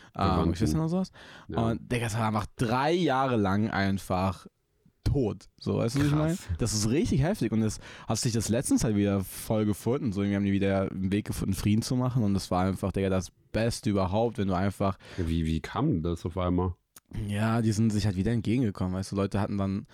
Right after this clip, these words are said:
Speaker 2: also ich meine, guck mal, das ist doch, wenn du dich mit jemandem beefst, weißt du, was ich meine? Äh, dann ist es halt, ist halt scheiße, wahrscheinlich hast du auch deine Gründe gehabt und sowas, aber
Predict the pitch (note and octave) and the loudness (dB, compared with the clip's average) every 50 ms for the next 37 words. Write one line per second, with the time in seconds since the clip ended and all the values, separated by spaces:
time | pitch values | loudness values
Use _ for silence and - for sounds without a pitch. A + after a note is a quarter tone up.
0 | - - - B2 B2 A#2+ C3 A2+ D3 D#3 D#3+ C#3+ - - - - - C#3+ B2+ A#2 | -20 -8 -4 -2 0 0 0 0 0 -2 -2 -4 -6 -10 -20 -6 -4 -2 0 0
1 | A2+ - - C#3 A2+ C#3 D3 D3 D#3 E3+ G#3+ F3+ D3 A#2+ C3 B2+ A#2+ A2 G2+ E2+ | -2 -2 -4 -2 -2 0 0 2 2 2 2 2 2 2 2 2 0 0 0 2
2 | G#2+ A2 C3 C3 - - - - - _ - G#2 G#2+ G#2 - C3 C3+ C3 D3 D3 | 2 2 2 0 -2 -8 -10 -14 -20 _ -2 -2 -2 0 0 -2 -2 0 0 0
3 | D3 D3+ D3+ D3+ - - - - - - _ _ _ _ A2+ A2+ A2 G#2+ G#2+ G#2 | 0 -2 -2 -4 -8 -16 -20 -20 -20 -20 _ _ _ _ -2 0 0 0 0 2
4 | G2+ G2+ G#2 A2 A2+ A2+ A#2+ G#2 G#2 A#2+ A2+ G#2+ G#2 G2+ - - _ - F#2+ - | 2 2 2 0 0 0 -2 0 0 0 2 2 2 0 -2 -4 _ -6 -4 -2
5 | G#2+ F#2 - - C3 C#3 D3+ D3 - A#2 A2 G2+ B2 A#2 A2+ G#2+ - G2 G#2+ G2+ | -2 -2 0 0 0 0 0 -2 -2 -2 -2 0 0 0 0 0 -2 -2 -2 -2
6 | F#2+ G2 - B2+ C3 C3+ B2+ A2+ A2+ A2 - A#2 G#2+ G2+ A2+ A#2 A#2+ B2 B2 - | -2 0 0 0 0 2 2 0 0 0 -2 -4 -2 0 2 2 2 0 0 -2
7 | - G#2+ G#2+ G#2 G#2 | 0 0 2 2 0